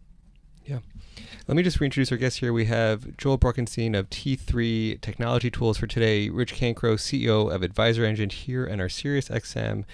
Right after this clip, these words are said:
studio in New York. Um, we're talking technology. You know, I think online, you know, there couldn't be more discussions around one part of technology, which is, which is blockchain, um, the Bitcoin of the world, which is, uh, just one specific component of, of blockchain technology.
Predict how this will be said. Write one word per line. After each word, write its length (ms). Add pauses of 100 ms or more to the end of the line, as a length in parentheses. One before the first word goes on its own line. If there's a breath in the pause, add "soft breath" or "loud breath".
(160 loud breath)
studio 420
in 80
New 80
York. 320 (380 loud breath)
Um, 400
we're 140
talking 440
technology. 840 (220 loud breath)
You 60
know, 60
I 80
think 280 (100)
online, 580
you 80
know, 80
there 140
couldn't 180
be 100
more 220
discussions 560
around 260
one 220
part 240
of 80
technology, 640
which 240
is, 180 (120)
which 160
is 80
blockchain, 840
um, 280
the 100
Bitcoin 1040
of 220
the 100
world, 260
which 140
is, 60
uh, 100 (160)
just 160
one 160
specific 340
component 400
of, 120
of 80
blockchain 380
technology. 600